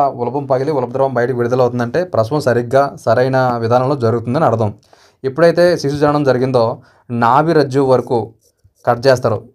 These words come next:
ఇదంతా బేబీ అనుకుంటే నాభి రజ్జు వరకు ఉన్న నాళాన్ని కట్ చేసి ఇంకా శిశు జననం జరుగుతుంది. దాని తర్వాత జనన అనంతరం ఏమవుద్దంటే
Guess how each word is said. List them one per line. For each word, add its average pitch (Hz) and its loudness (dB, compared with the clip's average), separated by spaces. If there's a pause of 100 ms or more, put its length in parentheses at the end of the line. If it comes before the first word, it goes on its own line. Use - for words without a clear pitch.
(360)
ఇదంతా 123 0
బేబీ 127 0
అనుకుంటే 131 -2 (1400)
నాభి 123 4
రజ్జు 143 0
వరకు 143 0
ఉన్న 139 0
నాళాన్ని 127 2
కట్ 113 2
చేసి 120 0 (720)
ఇంకా 143 2
శిశు 135 -4
జననం 143 2
జరుగుతుంది. 123 0 (480)
దాని 170 2
తర్వాత 180 4 (320)
జనన 156 4
అనంతరం 170 0
ఏమవుద్దంటే 123 0